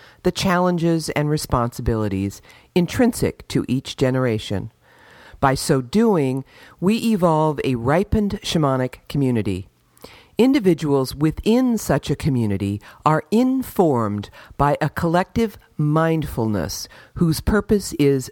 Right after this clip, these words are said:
sustaining and flourishing the larger Earth community. I believe we are now capable of doing this.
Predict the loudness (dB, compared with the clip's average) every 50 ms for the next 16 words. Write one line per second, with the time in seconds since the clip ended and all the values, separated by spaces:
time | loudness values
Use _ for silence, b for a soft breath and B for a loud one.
0 | -8 -6 -2 -2 -2 -2 0 0 0 2 2 2 0 0 -2 -2 -4 -4 -2 -2
1 | -2 -2 -2 -2 0 2 2 2 2 0 -2 -2 -4 -2 -2 -2 -4 -6 B B
2 | B B B -2 0 2 2 4 4 2 0 0 -2 -2 -2 -4 -6 _ _ 4
3 | 4 4 2 -2 -2 0 0 0 0 0 0 -2 -4 -6 -8 -10 _ _ _ _
4 | _ _ _ _ b b b b b b b b b b b b _ _ _ _
5 | _ -2 -2 0 2 2 2 2 2 0 0 0 0 0 2 0 0 0 -2 0
6 | 0 0 0 -2 -2 -4 -4 -2 0 0 0 0 -2 0 0 0 0 0 -2 -2
7 | -4 -4 -2 -2 0 2 2 0 0 0 -2 -2 -4 -6 -8 -12 -14